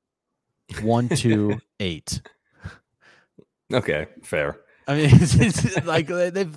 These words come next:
Speaker 1: scored
Speaker 2: Okay,
Speaker 1: runs
Speaker 2: but the
Speaker 1: there.
Speaker 2: Padres totals, the Padres have scored a couple of runs at
Speaker 1: Here we go.
Speaker 2: home.
Speaker 1: Ready, ready. Here's the Padres totals: two, one, eight, three,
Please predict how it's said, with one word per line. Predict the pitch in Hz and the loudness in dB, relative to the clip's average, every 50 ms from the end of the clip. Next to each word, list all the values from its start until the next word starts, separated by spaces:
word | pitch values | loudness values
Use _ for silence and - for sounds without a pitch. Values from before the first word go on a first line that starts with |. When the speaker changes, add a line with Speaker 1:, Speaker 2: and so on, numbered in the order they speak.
| 165 | -12
Speaker 1:
scored | 170 - - 214 190 165 | -12 -6 -4 -4 2 4
Speaker 2:
Okay, | 147 - - | 4 6 6
Speaker 1:
runs | 123 117 123 | 6 6 4
Speaker 2:
but | |
the | 107 113 | 2 0
Speaker 1:
there. | - | 2
Speaker 2:
Padres | 143 139 156 170 - 139 120 110 | 2 2 4 4 4 2 2 2
totals, | - 123 110 101 98 101 110 113 - - | 2 2 2 4 4 2 0 -2 -6 -10
the | - 101 98 | -12 -14 -6
Padres | - 123 120 170 - 170 131 | -4 -4 -4 -4 -6 -8 -10
have | 113 95 | -10 -10
scored | - - 110 104 92 85 - - - | -8 -4 -4 -4 -4 -4 -8 -12 -12
a | |
couple | - 104 92 - 85 | -8 -8 -6 -6 -6
of | 80 | -6
runs | 78 76 76 76 85 110 107 - - - | -6 -6 -6 -6 -8 -10 -12 -14 -12 -2
at | 104 | 2
Speaker 1:
Here | 127 131 | 2 4
we | 123 | 4
go. | 120 | 2
Speaker 2:
home. | 113 - | 0 0
Speaker 1:
Ready, | 110 117 117 107 98 | -2 -2 -2 -2 -4
ready. | 98 107 117 107 | -4 -6 -4 -4
Here's | 113 113 110 | -6 -6 -6
the | 113 | -8
Padres | - 104 101 92 90 82 - | -6 -6 -4 -4 -4 -6 -8
totals: | - 82 78 76 - - _ _ _ _ _ _ - | -10 -10 -10 -12 -14 -18 _ _ _ _ _ _ -2
two, | - 127 110 95 80 71 - _ | -2 0 0 0 -4 -6 -12 _
one, | - 90 92 101 98 87 76 76 73 - _ _ _ _ _ _ _ _ _ _ _ - | -16 -8 -6 -4 -4 -4 -6 -10 -14 -20 _ _ _ _ _ _ _ _ _ _ _ -8
eight, | 117 92 71 - _ _ _ _ _ _ _ _ _ _ _ | -8 -8 -8 -12 _ _ _ _ _ _ _ _ _ _ _
three, | - - 107 101 85 - - _ | -12 -8 -6 -6 -8 -8 -12 _